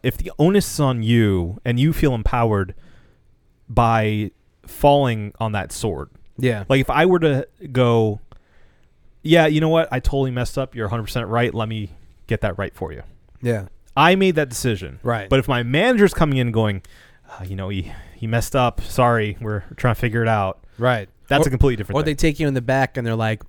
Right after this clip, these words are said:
Speaker 2: "Just apologize. Let's get this over with."
Speaker 1: Yeah.
Speaker 2: Like, "It's not a big deal." It's like,
Speaker 1: Right.
Speaker 2: "It is, though, man. That's why
Speaker 1: Yeah.
Speaker 2: we're back here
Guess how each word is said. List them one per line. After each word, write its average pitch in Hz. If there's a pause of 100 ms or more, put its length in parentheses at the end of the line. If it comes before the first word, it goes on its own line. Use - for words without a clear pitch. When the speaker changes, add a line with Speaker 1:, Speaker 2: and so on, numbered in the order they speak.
(200)
Speaker 2:
"Just -
apologize. 107
Let's 104
get -
this 104
over 98
with." 107
Speaker 1:
Yeah. 87 (260)
Speaker 2:
Like, 101 (480)
"It's -
not 127
a 123
big 120
deal." 110
It's 107
like, 95
Speaker 1:
Right. 87
Speaker 2:
"It 359
is, 320
though, 139
man. 165
That's 220
why 233
Speaker 1:
Yeah. 208
Speaker 2:
we're 185
back 175
here 165